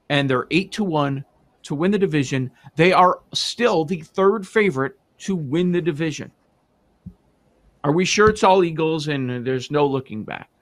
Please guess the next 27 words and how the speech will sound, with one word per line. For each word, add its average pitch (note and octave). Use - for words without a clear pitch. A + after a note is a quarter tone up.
I G#3
mean, G#3
if F#3+
you G3+
wanna F#3+
say F#3
it D#3+
over D3
the C#3
Cowboys, D#3
I'm F3+
okay D3+
with C3+
that. C#3+
They D#3
have C3
a C3
two-game E3+
lead C#3
on B2+
the B2+
Cowboys, A#2+
beat C#3
'em C3+
on A#2+
Sunday A#2
night. G2+